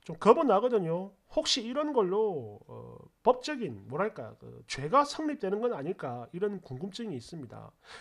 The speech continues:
예를 들면 그 예전 말이죠. 혼인빙자로 고소를 한다든지 그런 거 말입니다. 일단 저는요. 이 여자가 죽어도 아이를 낳겠다고 하니까 뭐 그거는 못 막는 거고 출산을 해라.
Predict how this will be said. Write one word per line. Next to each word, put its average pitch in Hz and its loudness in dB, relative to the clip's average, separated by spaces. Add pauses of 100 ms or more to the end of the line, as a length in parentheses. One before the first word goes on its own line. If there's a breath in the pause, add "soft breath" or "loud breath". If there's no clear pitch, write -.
(100)
예를 165 2
들면 196 -2
그 123 -10
예전 170 2
말이죠. 139 -4 (160)
혼인빙자로 196 -2
고소를 214 0
한다든지 185 -8
그런 214 -2
거 196 -2
말입니다. 151 -8 (640 soft breath)
일단 190 2
저는요. 190 2
이 160 -8
여자가 226 2
죽어도 339 2
아이를 233 2
낳겠다고 220 0
하니까 156 -6 (240)
뭐 165 -8
그거는 254 -2
못 139 0
막는 240 0
거고 160 -4 (400 soft breath)
출산을 294 2
해라. 151 0